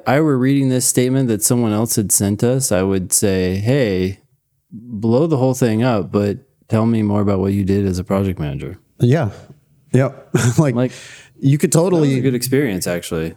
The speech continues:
Speaker 1: It was a growing experience, and I could tell a lot of things that I did that would show that instead of just
Speaker 2: Well, you, right. So my
Speaker 1: pretending.
Speaker 2: first suggestion is, hey, why don't we just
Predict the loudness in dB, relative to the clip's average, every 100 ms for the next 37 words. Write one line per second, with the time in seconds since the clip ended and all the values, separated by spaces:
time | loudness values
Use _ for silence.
0 | -4 0 0 0 0 0 0 -2 -2 -2
1 | -2 -2 -2 -2 -2 -2 0 0 0 0
2 | -2 -2 0 0 -2 -2 2 2 2 0
3 | -2 -2 0 0 -2 -2 0 0 0 0
4 | -2 -4 -4 -4 -2 -2 -2 -2 0 2
5 | 2 -4 -12 _ _ _ _ _ -2 0
6 | 2 0 0 2 2 2 0 0 0 0
7 | 0 0 0 0 0 2 2 2 2 2
8 | 0 0 0 0 -2